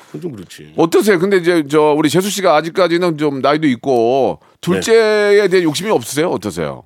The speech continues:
Speaker 1: 어, 사실은 뭐 저는 개인적으로
Speaker 2: 음.
Speaker 1: 너무 원하고 있는데
Speaker 2: 로아가 너무 예쁘잖아요.
Speaker 1: 네.
Speaker 2: 예.
Speaker 1: 아내가 아직 안 넘어오네요.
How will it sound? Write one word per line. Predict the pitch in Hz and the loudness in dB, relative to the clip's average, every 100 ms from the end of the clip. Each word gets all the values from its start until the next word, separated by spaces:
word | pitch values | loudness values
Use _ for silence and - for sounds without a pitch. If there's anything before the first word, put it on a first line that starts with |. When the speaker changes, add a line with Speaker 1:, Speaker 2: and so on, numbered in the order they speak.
| - | -12
Speaker 1:
어, | 104 | -10
사실은 | - 185 233 | -6 -4 0
뭐 | 220 | -2
저는 | 139 131 202 202 | 0 2 2 0
개인적으로 | 151 143 156 160 156 127 107 | -2 -4 -4 -4 -4 -6 -8
Speaker 2:
음. | 117 | -6
Speaker 1:
너무 | 120 147 127 104 - _ - - | -2 -2 -2 -6 -12 _ -18 -8
원하고 | 104 139 143 | -2 -2 -2
있는데 | 113 104 160 | -4 -4 2
Speaker 2:
로아가 | 190 214 | 4 4
너무 | 160 165 | 2 0
예쁘잖아요. | 147 139 143 117 90 | 0 -2 -4 -2 -2
Speaker 1:
네. | 101 113 101 | -2 -2 -2
Speaker 2:
예. | 98 107 90 73 65 _ _ _ | -2 -2 -4 -8 -16 _ _ _
Speaker 1:
아내가 | 90 127 147 127 98 _ _ _ _ _ _ _ _ _ - - _ _ - | -8 -4 -2 -2 -4 _ _ _ _ _ _ _ _ _ -20 -20 _ _ -12
아직 | 107 | -6
안 | 98 104 | -4 -2
넘어오네요. | 143 147 101 90 110 | 0 0 0 -8 -18